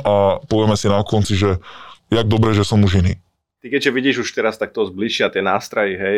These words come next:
Speaker 2: drogy, závislosti a tak, nebojíš sa o svoje deti, keď budú staršie?
Speaker 1: Ja si myslím, že to, čo tomu dieťaťu ukážeš, alebo akému vybuduje-, vybuduješ postoj a hodnoty v tom živote,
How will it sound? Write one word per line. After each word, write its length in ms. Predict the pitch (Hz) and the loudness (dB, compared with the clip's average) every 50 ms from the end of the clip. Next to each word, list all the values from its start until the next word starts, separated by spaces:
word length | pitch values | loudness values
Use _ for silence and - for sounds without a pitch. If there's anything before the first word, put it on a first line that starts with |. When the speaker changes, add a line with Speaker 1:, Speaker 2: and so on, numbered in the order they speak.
| 104 101 | -2 -2
Speaker 2:
drogy, 640 | 98 95 107 110 107 104 104 107 104 101 98 98 95 | -4 -4 -2 -2 -2 -2 -2 -4 -4 -4 -4 -4 -2
závislosti 640 | 101 92 92 98 101 - - 104 - - - 101 95 | -2 0 0 0 -2 -4 -8 -8 -10 -8 -8 -8 -8
a 80 | 92 | -2
tak, 400 | 104 101 104 104 - - - _ _ _ _ _ _ _ _ _ | 0 0 0 0 -2 -14 -20 _ _ _ _ _ _ _ _ _
nebojíš 320 | _ 101 104 123 135 120 - | _ -6 0 0 0 0 0
sa 80 | - 110 | -2 -2
o 40 | 107 | -2
svoje 240 | - - 120 107 95 | -2 -2 -2 0 0
deti, 260 | 104 101 - 156 156 139 _ _ _ _ _ _ | -2 -2 -2 -6 -8 -8 _ _ _ _ _ _
keď 80 | - 127 | -20 -14
budú 240 | 120 123 131 135 131 | -12 -12 -12 -12 -14
staršie? 560 | - - 156 147 - - - - 95 92 _ _ _ _ _ _ | -12 -10 -8 -8 -8 -10 -14 -14 -16 -16 _ _ _ _ _ _
Speaker 1:
Ja 160 | - 101 113 | -2 -2 -2
si 160 | 120 - - | 0 0 2
myslím, 640 | 110 101 95 - - 113 110 110 113 117 123 127 - - _ _ _ _ _ _ _ _ _ | 2 2 2 0 0 0 2 2 2 2 2 0 0 -4 _ _ _ _ _ _ _ _ _
že 400 | - 95 95 98 98 95 95 92 | -6 -4 0 0 2 2 2 0
to, 160 | 85 - 113 123 | 0 0 -2 0
čo 80 | - 123 | 0 -2
tomu 240 | - 131 120 110 104 | 0 2 2 4 4
dieťaťu 400 | 95 107 113 - 147 - - 104 | 4 2 2 0 -2 0 0 2
ukážeš, 720 | 104 131 135 - 156 101 95 95 98 107 147 - - - _ _ _ - - - - _ - - | 2 2 2 2 0 2 2 2 2 2 2 -2 -6 -12 _ _ _ -20 -20 -20 -20 _ -6 -2
alebo 240 | 95 95 98 107 - | 0 2 2 2 2
akému 320 | 101 113 - 139 120 113 | 0 0 2 2 4 4
vybuduje-, 560 | 107 113 117 127 131 127 123 117 110 104 - - | 4 4 4 4 4 4 4 4 4 2 2 2
vybuduješ 600 | 107 110 113 123 117 113 110 101 98 - - - | 2 2 2 4 4 4 4 2 2 0 -2 -2
postoj 340 | 117 127 135 - - 143 104 | -2 -2 -2 0 -2 0 2
a 60 | 95 | 2
hodnoty 320 | 101 101 120 131 - 120 | 2 2 2 0 0 -2
v 60 | - - | -2 0
tom 80 | 113 98 | 0 2
živote, 480 | 90 98 98 98 101 - 147 160 190 | 2 2 2 2 0 0 -2 -2 -2